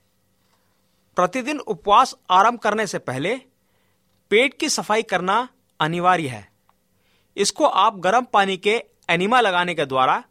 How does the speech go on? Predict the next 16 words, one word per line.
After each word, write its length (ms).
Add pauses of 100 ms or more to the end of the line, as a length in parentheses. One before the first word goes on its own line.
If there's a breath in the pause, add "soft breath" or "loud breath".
(300)
कर 100
सकते 340
हैं। 240 (800)
शराब 440
से 200
मनुष्य 400
का 160
किसी 380
भी 120
तरह 360 (320)
का 100
फायदा 380
नहीं 180
होता। 260 (880)
पीने 300
वाले 320